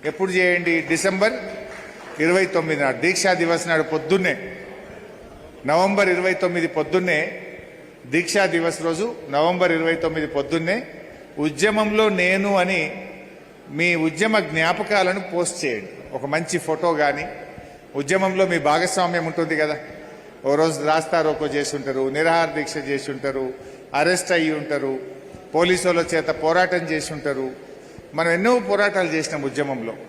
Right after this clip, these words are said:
మీ ఫోటోలు ఉంటాయి, మీ జ్ఞాపకాలు ఉంటాయి, మీ వీడియోస్ ఉంటాయి.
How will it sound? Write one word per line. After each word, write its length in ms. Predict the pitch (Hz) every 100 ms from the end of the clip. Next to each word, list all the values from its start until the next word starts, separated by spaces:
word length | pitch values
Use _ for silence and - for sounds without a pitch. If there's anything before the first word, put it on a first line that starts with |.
| - - - - -
మీ 200 | 165 180
ఫోటోలు 440 | 175 190 190 214 196
ఉంటాయి, 240 | 175 160
మీ 140 | 147
జ్ఞాపకాలు 580 | 131 151 175 - 190 165
ఉంటాయి, 240 | 143 151 139
మీ 120 | 139
వీడియోస్ 540 | 135 180 202 202 170
ఉంటాయి. 320 | 156 135 139